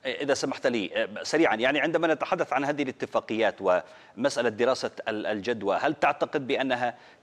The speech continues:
تمت بناء على أسس، آه، صحيحة؟ لا نتحدث عن عملية تشكيك، ولكن، آه، الحديث عن النتائج كما هو مؤمل كما ذكرت بعد، آه، سنة، وبالتالي الآن لربما هذا يطرح تجارب سابقة في مسألة الاستثمار في قطاع التعدين، وتحديدًا ما أشرت إليه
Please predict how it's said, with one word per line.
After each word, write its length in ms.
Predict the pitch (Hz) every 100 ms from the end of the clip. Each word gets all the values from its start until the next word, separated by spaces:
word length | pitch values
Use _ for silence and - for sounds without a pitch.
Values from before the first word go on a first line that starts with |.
| -
تمت 300 | 156 151 147
بناء 340 | 135 143 131
على 220 | 107 127 120
أسس، 340 | 127 131 - - 123
آه، 180 | 117
صحيحة؟ 500 | - - - 117 -
لا 140 | 90 135
نتحدث 540 | 139 - - 143 131
عن 120 | 120
عملية 340 | 117 127 131 127
تشكيك، 460 | - 113 127 101
ولكن، 360 | - 123 131 - -
آه، 180 | 110 98
الحديث 420 | - 117 131 110
عن 120 | 123
النتائج 580 | 120 113 139 135 123 -
كما 220 | 139 131
هو 220 | 123 131 131
مؤمل 500 | 120 - 135 95 80
كما 240 | 107 98
ذكرت 320 | 90 - 117 - - - -
بعد، 340 | 101 120 113
آه، 480 | 101 95 - 101 87
سنة، 340 | - 117 87 - - -
وبالتالي 400 | 98 104 123 151
الآن 240 | 139 135 143
لربما 480 | 139 135 131 127 139
هذا 140 | 123
يطرح 360 | 120 139 123 -
تجارب 420 | 110 131 127 -
سابقة 480 | - 139 139 - 131
في 180 | 127
مسألة 380 | 110 117 - 120 - - - -
الاستثمار 480 | 131 - 117 127 131
في 140 | 127
قطاع 340 | 117 - 127
التعدين، 520 | 110 - 104 101 143 127
وتحديدًا 500 | 110 - 117 127 120
ما 220 | 113 110
أشرت 300 | - 127 -
إليه 300 | 101 117 131